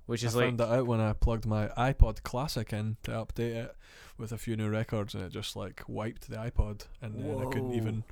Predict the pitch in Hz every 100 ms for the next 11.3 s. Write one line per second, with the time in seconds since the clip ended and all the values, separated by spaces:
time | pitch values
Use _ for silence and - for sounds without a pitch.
0 | - 123 - 127 135 139 143 143 - 113
1 | 113 117 - 120 120 - 113 - 107 101
2 | - 104 - - - - - 151 156 -
3 | 123 113 123 135 143 - - - - -
4 | - - - 139 139 147 170 208 190 147
5 | 170 175 - 151 156 127 117 - 123 113
6 | 120 113 - - 123 139 139 123 127 110
7 | 120 117 113 - 120 - 117 104 120 117
8 | 113 - 107 104 104 - _ - - -
9 | 110 110 135 147 139 147 156 143 - 110
10 | 113 110 113 117 117 127 117 117 127 123
11 | 135 127